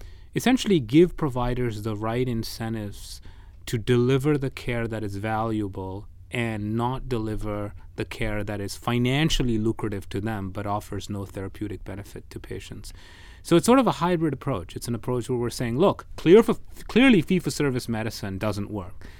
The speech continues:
Clearly we have to do something about costs. It's not okay to just reimburse doctors and hospitals on the basis of how much care was done." But the right way is then not to come along and say,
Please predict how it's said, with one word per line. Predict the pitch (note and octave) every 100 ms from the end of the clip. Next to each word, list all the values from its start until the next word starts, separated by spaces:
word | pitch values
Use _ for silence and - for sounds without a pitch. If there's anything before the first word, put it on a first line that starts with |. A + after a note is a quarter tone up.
| -
Clearly | - F#3+ B3+ A#3
we | D#3+
have | A2+ C3+ D3+
to | C3
do | B2+
something | - A#2 A2
about | G#2+ G2 F#2+ -
costs. | - F#2+ G#2 - - -
It's | - B2+
not | B2 D#3 G3
okay | E3 - C#3
to | A#2+
just | G2 - B2 B2 -
reimburse | A#2 A2 G#2+ G#2+
doctors | G2 F#2+ G#2+ A#2+ A#2+ G#2+ G#2
and | G2+
hospitals | G#2+ A2+ - G2 G2 - - - -
on | B2
the | A#2+
basis | A#2 A2+ G#2+
of | G2+
how | - - -
much | A#2+ A2+ -
care | - G2+
was | F#2 F#2
done." | - F2+ - - - - - - - - - - - - -
But | E3 D#3
the | F3
right | D3 F#3 A#3
way | G3 G3
is | E3+ B2+
then | D#3 E3+
not | D#3+ F#3
to | D3+
come | - D3+
along | C#3+ C3+ D#3 D#3+
and | B2+ A#2
say, | C3 B2 A#2 A2+